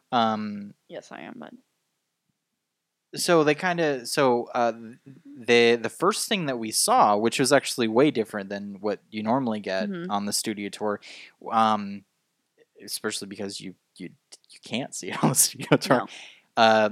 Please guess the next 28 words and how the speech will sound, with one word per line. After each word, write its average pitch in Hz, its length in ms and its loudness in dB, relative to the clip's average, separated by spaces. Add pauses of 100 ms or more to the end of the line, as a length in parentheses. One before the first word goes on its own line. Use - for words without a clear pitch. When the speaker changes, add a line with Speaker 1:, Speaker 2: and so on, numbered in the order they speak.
(120)
Speaker 1:
if 127 140 -4
you 143 60 2
guys 170 240 2
have 156 100 -6
seen 127 240 -2
Superstore 185 1080 0
on 113 160 -2
N 117 100 -2
B 120 100 -2
C, 196 360 -2 (680)
um, 110 600 -2 (120)
they 127 280 2
actually 131 480 0
took 170 300 0
us 123 340 4
into 139 560 2
the, 117 440 -2
quote, 113 280 2
Superstore. 104 760 -4 (140)
Speaker 2:
Cloud 190 300 4
Speaker 1:
The 175 40 -6
Speaker 2:
Nine. 113 380 2
Speaker 1:
Cloud 123 540 4
Nine 107 480 0
is 107 160 -6
what 101 120 -4
it's - 120 -10
called. 95 380 -2